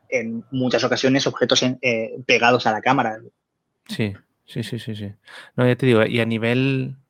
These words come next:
Speaker 2: a nivel técnico sí que me ha gustado la iluminación, porque yo me puse todo a oscuras, <laughs> como buen juego de miedo, me puse todo a oscuras para ver realmente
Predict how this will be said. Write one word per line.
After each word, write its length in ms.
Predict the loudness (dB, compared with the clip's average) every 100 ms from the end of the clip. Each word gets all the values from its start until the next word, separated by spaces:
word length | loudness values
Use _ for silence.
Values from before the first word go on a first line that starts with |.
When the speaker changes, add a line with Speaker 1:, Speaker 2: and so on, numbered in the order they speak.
| _ _
Speaker 2:
a 100 | -4
nivel 380 | 0 2 2 2
técnico 560 | 0 0 -4 -4 -8 -8
sí 180 | -6 -2
que 100 | 0
me 80 | 2
ha 40 |
gustado 280 | 2 2 4
la 80 | 6
iluminación, 680 | 6 4 4 2 4 2 2
porque 200 | -4 -2
yo 60 | 0
me 100 | 0
puse 480 | 0 0 2 0 -2 _ -2
todo 160 | 2 4
a 40 |
oscuras, 440 | 4 4 4 2 -6
<laughs> 720 | -4 -2 -2 -6 -12 -8 2
como 220 | 4 6
buen 160 | 6
juego 300 | 6 4 6
de 100 | 6 6
miedo, 360 | 4 2 0 -6 -20 -20 _
me 140 | -4 -2
puse 240 | 0 2
todo 140 | 6 6
a 40 |
oscuras 380 | 4 4 4 4
para 300 | 4 4 2
ver 300 | -2 0 2
realmente 720 | 4 2 4 2 4 2 2